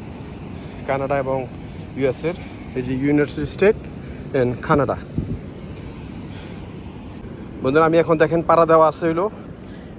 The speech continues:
বাম পা হইলো ইউএসএ আর ডান পা হইলো কানাডাতে। এই যে US and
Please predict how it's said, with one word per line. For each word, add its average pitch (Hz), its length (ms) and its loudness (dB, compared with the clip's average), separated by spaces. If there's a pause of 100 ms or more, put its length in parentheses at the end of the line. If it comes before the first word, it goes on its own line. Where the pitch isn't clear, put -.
(100)
বাম 147 200 4
পা 160 140 6
হইলো 160 360 6 (1500)
ইউএসএ 156 420 6 (260)
আর 147 100 0
ডান 143 200 4
পা 139 120 2
হইলো 139 300 0 (500)
কানাডাতে। 139 400 2 (1300)
এই 131 100 0
যে 139 220 4 (1500)
US 165 460 2 (460)
and 135 80 -4